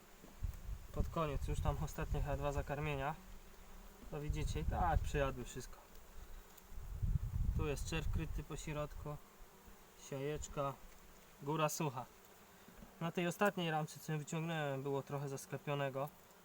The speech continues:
pokarmu, no ale ma mało, mało, po prostu wszystko, co zebrała z nawłoci, co im, co im dałem, wszystko,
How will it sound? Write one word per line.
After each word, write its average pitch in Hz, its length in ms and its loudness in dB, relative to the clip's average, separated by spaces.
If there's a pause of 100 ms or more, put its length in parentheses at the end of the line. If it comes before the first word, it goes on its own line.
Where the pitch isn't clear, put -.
(440)
pokarmu, 135 540 0 (360)
no 135 80 -2
ale 156 140 2
ma 175 140 6
mało, 147 340 4 (800)
mało, 143 420 0
po 135 60 -12
prostu 147 500 0 (1500)
wszystko, 160 360 -2
co 151 220 2
zebrała 147 560 6 (200)
z 139 60 -4
nawłoci, 147 560 2
co 151 200 2
im, 143 220 2 (200)
co 156 140 0
im 143 140 2
dałem, 143 380 8 (1000)
wszystko, 156 380 2